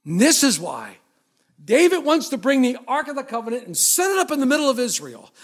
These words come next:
Set it up there. He didn't set it up in the true tabernacle 'cause that was still in Gibeon. But he made a tent. He makes a tent, and they're all singing praises to God. They're all giving glory to God for getting the present there. And there's something extremely important about the presence of God.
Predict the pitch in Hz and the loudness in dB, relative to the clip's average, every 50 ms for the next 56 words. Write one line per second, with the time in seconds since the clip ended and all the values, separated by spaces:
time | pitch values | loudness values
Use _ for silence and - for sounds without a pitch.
0 | - - - - - 370 392 403 392 330 - - - 226 196 180 180 233 349 359 | -8 -2 2 2 4 4 4 4 4 2 2 0 0 0 0 2 2 0 0 -2
1 | 330 262 - 330 320 302 294 - 254 226 214 214 220 - - 311 330 320 285 - | -2 -2 -2 0 0 0 -2 -2 -2 -4 -4 -2 -4 -4 -2 -2 0 0 0 -2
2 | - 254 277 277 226 220 202 208 220 - 226 202 196 208 226 269 277 269 269 - | -2 -2 -2 -2 -2 -2 -4 -4 -6 -6 -10 -12 -10 -6 -6 -6 -6 -6 -8 -6
3 | - 269 269 247 247 233 185 165 247 247 247 202 165 139 127 - - - - - | -4 -4 -2 -2 -2 -2 -2 -2 -2 -2 -2 -2 -4 -4 -6 -10 -16 -20 -6 0
4 | - 247 247 233 226 226 294 339 392 381 392 - - - - 240 233 196 160 - | 2 2 4 4 4 4 4 4 2 0 -4 -6 -8 -8 -4 -2 -2 -2 -4 -6
5 | - _ _ _ _ _ _ _ _ _ - 196 226 214 233 302 370 370 370 - | -14 _ _ _ _ _ _ _ _ _ -8 -6 -2 0 2 2 0 0 -2 -4
6 | - 381 277 - - 247 247 269 254 226 214 208 202 202 247 330 370 381 370 349 | -4 -4 -4 -4 0 0 0 0 0 -2 -4 -2 2 2 2 2 2 0 -2 -2
7 | - - - 359 370 381 392 381 370 - - 294 339 349 311 247 320 311 - - | -4 -4 -4 -2 -2 0 0 -2 -2 0 2 2 4 4 2 0 0 -2 -4 -4
8 | 302 240 285 277 254 214 185 160 139 123 - - - 190 - 208 240 247 247 240 | -6 -4 -2 0 2 2 0 -2 -4 -8 -14 -20 -20 -10 -4 0 0 2 2 0
9 | 208 - - - - - 156 151 214 320 381 381 392 359 320 277 277 285 277 277 | -2 -4 -8 -16 -20 -20 -8 -2 0 0 2 2 0 0 0 2 2 4 4 2
10 | 269 262 226 185 202 196 196 208 196 - - - - 175 170 143 139 277 330 349 | 2 -2 -4 -2 0 0 2 0 0 -2 -8 -16 -12 -12 -8 -2 0 0 2 2
11 | 320 302 233 208 180 - - 233 269 247 202 254 226 226 220 202 165 - - 185 | 2 0 -2 -4 -8 -4 0 0 0 2 0 -2 -2 -2 -2 -2 -2 -6 -10 -10
12 | - 202 208 196 190 180 - - 339 370 359 - 349 311 285 262 269 - 220 - | -4 -2 -2 0 -2 -2 0 2 2 2 2 0 -4 -6 -6 -6 -10 -12 -16 -12
13 | - - - - 311 381 392 381 370 381 370 339 302 269 247 233 - - 285 311 | -10 -12 -10 -6 -4 -2 -2 -2 -4 -4 -6 -6 -6 -6 -8 -8 -6 -2 0 0
14 | 302 254 233 226 208 214 214 214 - 202 - 220 220 208 185 196 185 - 185 151 | 0 0 -2 -2 0 0 -2 -2 -4 -6 -4 -4 -4 -4 -4 -6 -6 -8 -10 -10
15 | 135 156 139 123 - - - | -10 -12 -12 -14 -18 -20 -20